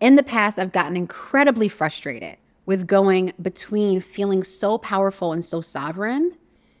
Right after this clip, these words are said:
in my own right, and then feeling so small and at the mercy of God and my guiding spirits,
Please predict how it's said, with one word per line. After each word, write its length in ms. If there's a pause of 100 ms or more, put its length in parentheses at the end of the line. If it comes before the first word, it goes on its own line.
(140)
in 200
my 180
own 200
right, 380 (320)
and 160
then 140
feeling 320
so 300
small 420
and 160
at 80
the 80
mercy 380
of 100
God 420
and 140
my 140
guiding 340
spirits, 640